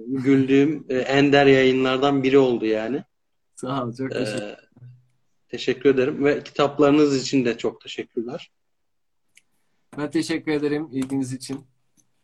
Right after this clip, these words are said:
Speaker 2: Katılan arkadaşlara da dinledikleri için çok teşekkür ederim. Beşi geçmiş olmak bizim için güzeldi. Çünkü son zamanlarda gördüğümüz, e,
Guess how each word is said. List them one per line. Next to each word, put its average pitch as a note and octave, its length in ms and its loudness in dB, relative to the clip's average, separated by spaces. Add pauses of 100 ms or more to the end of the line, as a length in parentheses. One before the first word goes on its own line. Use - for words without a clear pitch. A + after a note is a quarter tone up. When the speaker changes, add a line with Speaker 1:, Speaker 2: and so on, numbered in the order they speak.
(380)
Speaker 2:
Katılan D#3 340 -2
arkadaşlara C#3+ 600 -4
da C3+ 120 -4
dinledikleri C3+ 540 -4
için C3 200 -6
çok B2 220 -10
teşekkür B2+ 360 -10
ederim. C3 420 -6
Beşi D#3 300 0
geçmiş F3 440 -2
olmak F#3 380 -4
bizim F3+ 240 -6
için G#3 240 -8
güzeldi. F#3 560 -2
Çünkü E3 260 -12
son F3 220 -6
zamanlarda E3+ 600 -6
gördüğümüz, F3 680 -2 (440)
e, C3+ 60 -10